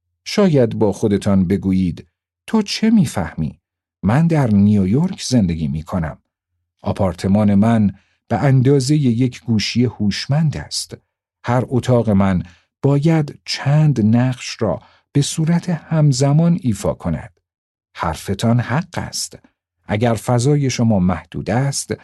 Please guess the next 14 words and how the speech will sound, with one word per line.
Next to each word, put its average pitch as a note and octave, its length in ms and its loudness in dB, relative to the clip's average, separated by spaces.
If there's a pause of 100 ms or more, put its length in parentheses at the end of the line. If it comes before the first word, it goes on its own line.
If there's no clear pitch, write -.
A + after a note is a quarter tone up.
(320)
اتاق D3 440 0
خود A2+ 320 -2
را F#2+ 220 0 (300)
به C#3 100 2
چند D#3+ 480 2
منطقهٔ C3 680 0
فعالیت G#2 800 -2
جداگانه A2+ 800 0
تقسیم D2 500 -8
کنید. B1 500 -8 (600)
یک G2+ 220 0
صندلی F2+ 600 0
برای E2+ 400 -4
خواندن، F#2 800 -2